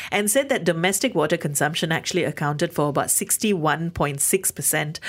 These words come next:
of the total consumption of water in the state last year. Now, he said that reducing domestic consumption of water will generate a bigger impact on water conservation than reducing consumption by the government or by commercial sectors in the state, which I thought was a really interesting, um,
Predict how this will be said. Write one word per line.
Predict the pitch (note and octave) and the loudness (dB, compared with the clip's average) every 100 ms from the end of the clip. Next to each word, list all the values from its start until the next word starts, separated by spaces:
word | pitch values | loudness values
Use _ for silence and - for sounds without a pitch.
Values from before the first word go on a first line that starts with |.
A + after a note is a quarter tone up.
| - - | -10 -2
of | - G#3+ A3+ - | 2 2 2 -2
the | D#3+ | 0
total | - D#3 E3+ | 2 2 2
consumption | E3+ D3 C#3+ C#3+ D#3 | 2 0 0 -2 -2
of | C#3+ D3 | -2 0
water | C#3+ D#3 | 0 0
in | D3 | 0
the | C3+ | 0
state | D#3+ C#3+ | 0 0
last | - C3+ - | 0 0 0
year. | A3+ D3 - - - - - | 2 0 -2 -12 -10 -10 -2
Now, | F#3+ | -2
he | F#3+ B3+ E4 | 2 2 2
said | - A#2 - | 2 0 -2
that | D#3 D#3 - | -2 -2 0
reducing | E3 F3+ G3 B3 G3 | 0 2 2 2 0
domestic | E3 D3 E3+ - A3+ | 0 0 0 0 0
consumption | F#3 D3 D#3 D#3 F3 | 0 0 0 -2 -2
of | D3 | -2
water | C#3 C3+ C#3 G#3 F#4+ - - | 0 0 2 0 0 -6 -2
will | G3 G3 | 4 4
generate | F#3+ F#3 A3 B3 | 4 4 2 2
a | - | -2
bigger | D#3 F#3+ A#3+ | 2 2 4
impact | G3+ E3+ F3 E3+ D3 | 2 0 -2 0 -2
on | D3 | 0
water | D3+ - | 0 0
conservation | - D#3 D3 C#3 D3+ A3 | 0 -2 -2 -2 0 0
than | A3+ F#3 | 0 0
reducing | E3 F3 F#3 F#3+ | 2 2 2 2
consumption | E3+ D3+ D#3 D3+ E3 | 0 0 -2 0 -2
by | D3 | -2
the | C3+ | 0
government | C#3 D3 E3 F#3+ G#3 - - - | 0 0 2 -2 -2 -10 -14 0
or | G#3+ A#3+ D#4+ - | 2 4 2 0
by | G3 F3 | 0 0
commercial | F3 D#3+ D3+ D3 F3 | 0 -2 0 0 0
sectors | D3+ C#3+ D#3 D3+ | 0 -2 -2 -2
in | D3 | -4
the | D3 | -2
state, | - F#3 | 2 4
which | G3+ A3 | 2 2
I | D#4+ | 0
thought | F4 A3+ | 2 2
was | F#3 - | 2 2
a | D#3+ | 0
really | D#3 E3 F3+ | 0 2 2
interesting, | D3 D3 D3 D3+ - D#3 D3+ D3 | 0 -4 -2 -2 0 -2 -2 -2
um, | B2+ C3 B2+ | 0 0 -2